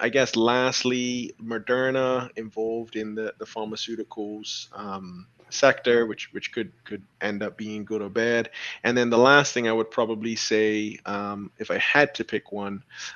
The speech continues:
would be probably Square. So they're, they're, um, same owner as Twitter,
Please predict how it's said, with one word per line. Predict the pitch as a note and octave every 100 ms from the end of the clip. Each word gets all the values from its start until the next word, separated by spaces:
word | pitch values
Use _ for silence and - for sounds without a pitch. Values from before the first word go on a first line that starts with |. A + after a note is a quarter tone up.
| -
would | G#2+ G#2+ G#2+ G2+
be | A2+ A2 A2 G#2+ G#2+ -
probably | G2+ G2
Square. | - - F#2+ F2 E2+ - _
So | - G#2+
they're, | G#2+ A2 G2+ -
they're, | - G2+ G2+ G2
um, | F#2+ G2 F#2 - -
same | - A#2 -
owner | A#2 A2+ G#2
as | F#2 -
Twitter, | - B2+ A#2+ A2+